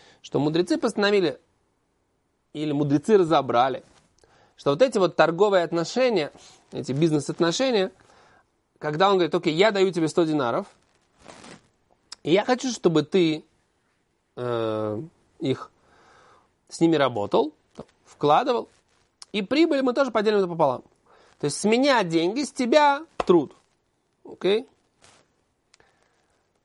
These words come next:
Мудрецы говорят так: получается, что пятьдесят процентов этой суммы — это кредит. Пятьдесят процентов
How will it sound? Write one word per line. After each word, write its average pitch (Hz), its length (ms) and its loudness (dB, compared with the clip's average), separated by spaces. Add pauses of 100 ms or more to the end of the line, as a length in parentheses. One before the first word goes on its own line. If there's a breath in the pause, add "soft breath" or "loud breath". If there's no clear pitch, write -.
(1400)
Мудрецы 160 500 0
говорят 202 400 2
так: 127 240 0
получается, 196 640 0
что 151 440 2 (460)
пятьдесят 175 580 0
процентов 196 760 -2 (1300 soft breath)
этой 175 360 2
суммы — 226 540 0 (220)
это 180 260 -2
кредит. - 580 -8 (1600 soft breath)
Пятьдесят 147 500 0
процентов 175 640 0